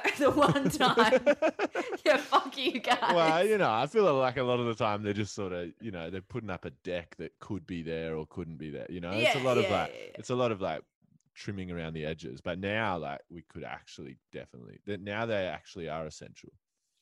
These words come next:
Speaker 1: Absolutely.
Speaker 2: Yeah.
Speaker 1: It was scary. Where were you when it happened? Were you awake?
Speaker 2: I was, yeah, I was in bed, like, having my coffee,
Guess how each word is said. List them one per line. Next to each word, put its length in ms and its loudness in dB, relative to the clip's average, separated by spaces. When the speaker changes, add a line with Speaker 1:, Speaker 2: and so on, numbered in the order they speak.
Speaker 1:
Absolutely. 960 -2
Speaker 2:
Yeah. 220 -18
Speaker 1:
It 100 0
was 200 2
scary. 500 4
Where 260 2
were 180 2
you 240 2
when 120 -2
it 60 -6
happened? 340 -6
Were 60 -4
you 180 -2
awake? 480 -2
Speaker 2:
I 60 -2
was, 220 -8
yeah, 200 -2
I 40 2
was 120 -2
in 140 -6
bed, 480 0
like, 200 -4
having 300 -8
my 100 -6
coffee, 640 -8